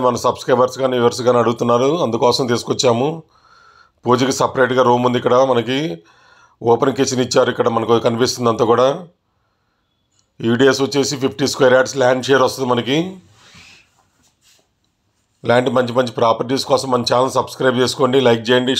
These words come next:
షేర్ చేయండి. రీసేల్ ఫ్లాట్స్, బ్రాండ్ ఫ్లాట్స్ అన్నీ కూడా తీసుకొస్తుంటాం మనమైతే కనుక. ఈ టూ బెడ్‌రూమ్స్ చూపించాం, ఈ టూ బెడ్‌రూమ్, ఇందాక ఒక బెడ్‌రూమ్ చూపించాం, ఇది ఒక బెడ్‌రూమ్. మొత్తం త్రీ బెడ్‌రూమ్, టూ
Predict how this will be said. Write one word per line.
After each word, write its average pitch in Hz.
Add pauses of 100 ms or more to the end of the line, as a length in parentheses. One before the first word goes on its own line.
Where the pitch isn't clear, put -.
షేర్ 120
చేయండి. 123 (2250)
రీసేల్ 120
ఫ్లాట్స్, 120 (120)
బ్రాండ్ 117 (360)
ఫ్లాట్స్ 117
అన్నీ 117
కూడా 123
తీసుకొస్తుంటాం 120
మనమైతే 110
కనుక. 117 (2000)
ఈ 131
టూ 127 (100)
బెడ్‌రూమ్స్ 120 (100)
చూపించాం, 120
ఈ 123
టూ 120
బెడ్‌రూమ్, 120
ఇందాక 117
ఒక 117
బెడ్‌రూమ్ 120
చూపించాం, 117
ఇది 113
ఒక 113
బెడ్‌రూమ్. 113 (800)
మొత్తం 123 (120)
త్రీ 123
బెడ్‌రూమ్, 120 (240)
టూ 127